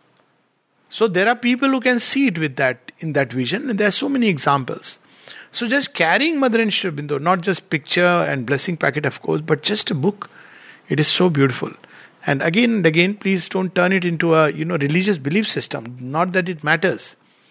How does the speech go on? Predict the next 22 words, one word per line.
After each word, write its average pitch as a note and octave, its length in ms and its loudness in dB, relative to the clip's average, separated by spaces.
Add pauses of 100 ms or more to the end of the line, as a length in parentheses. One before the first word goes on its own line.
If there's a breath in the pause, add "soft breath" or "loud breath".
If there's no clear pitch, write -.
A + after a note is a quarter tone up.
(280 soft breath)
These D3+ 220 0
are D3+ 100 6
all F3 180 4
ways F#3 260 4
of E3 140 2
looking E3 300 -2
at C3+ 140 0
it. A2+ 200 -8 (360 loud breath)
But D3 180 2
then, F#3 240 4
well, D#3 340 4 (380 soft breath)
it, D3 240 -2
this G3+ 240 2
belief F#3 320 2
system F3 600 0
is E3 140 2
better D#3+ 320 2
than F3 200 0
the E3+ 100 4
vaccine D3+ 440 0
belief D3 280 0
system. - 380 -10